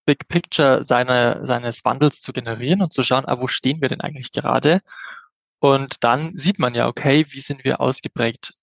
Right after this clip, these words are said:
Ist das Problem jedem bekannt, aber wir arbeiten überhaupt nicht an unserem Ziel, wir haben gar kein klares Ziel vor Augen oder so, gehen aber schon in die Lösung. Und dann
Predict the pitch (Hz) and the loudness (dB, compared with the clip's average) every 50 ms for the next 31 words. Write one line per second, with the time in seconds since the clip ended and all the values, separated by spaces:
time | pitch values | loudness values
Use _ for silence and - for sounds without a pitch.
0 | _ _ - 147 - - - - - - 131 120 131 131 131 131 131 123 - - | _ _ -2 -2 0 0 -2 -2 -2 -2 -2 0 0 0 2 0 -2 0 -2 -2
1 | - - 147 165 - 135 123 120 120 123 127 - - - 123 131 135 135 - 131 | -2 -2 -2 -2 0 0 0 2 2 2 2 2 0 0 0 0 0 -2 -4 -6
2 | 131 131 131 - - 156 160 - - 147 - 143 135 - 143 131 - - 123 120 | -8 -8 -6 -4 -2 -2 -2 -2 -4 -12 -10 -10 -8 -8 -8 -10 -10 -10 -12 -12
3 | - - - - 202 147 120 123 113 113 123 123 - - 131 123 - - - 127 | -8 -4 2 4 4 4 2 0 -2 -2 -4 -4 -2 -4 -8 -6 -4 -2 -2 -2
4 | 127 120 - - - - 175 - - - - - - - - - - - - - | -4 -6 -12 -8 -6 -4 -4 -2 -2 -4 -4 -4 -6 -6 -8 -10 -8 -6 -6 -4
5 | - - 143 170 185 - - - - - _ - 135 135 151 147 131 131 - - | 0 2 2 2 2 0 -8 -16 -16 -8 _ 2 2 4 4 4 2 2 2 2
6 | 143 143 135 123 127 123 127 175 202 147 120 117 117 127 - - - - - - | 0 -2 -2 -4 -2 2 4 4 4 4 2 0 -2 -4 -12 -16 -16 -16 -14 -16
7 | - - - - - - - - _ - - 131 - - 123 165 196 208 - | -16 -18 -20 -20 -20 -20 -20 -18 _ -10 -8 -2 0 2 2 2 2 0 -2